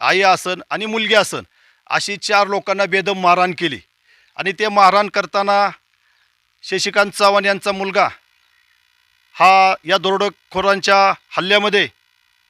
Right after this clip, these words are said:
ठार झालेला आहे. खरं तर, अ, माणुसकीला काळिमा फासणारी अशी गोष्ट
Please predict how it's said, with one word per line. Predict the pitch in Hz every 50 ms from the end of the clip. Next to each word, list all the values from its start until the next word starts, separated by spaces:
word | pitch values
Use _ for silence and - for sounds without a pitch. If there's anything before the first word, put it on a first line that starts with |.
| _ _ _ _ _ _ -
ठार | - 156 190 202
झालेला | 202 208 196 190 196 190 190
आहे. | 175 151 107 90 _ _ _ _ _ _ _ _ _ _ _ _ _ _ -
खरं | - 190 214 220 -
तर, | 226 226 226
अ, | 233 233 226 226 202 - _ _ _ _ _ _ _ _ _ _ _ -
माणुसकीला | 151 165 180 196 214 233 - - - 226 220 233
काळिमा | 220 - 226 214 214 220 214 240 220 -
फासणारी | 196 180 - 214 220 226 -
अशी | 220 208 - 214
गोष्ट | 175 185 202 180 - -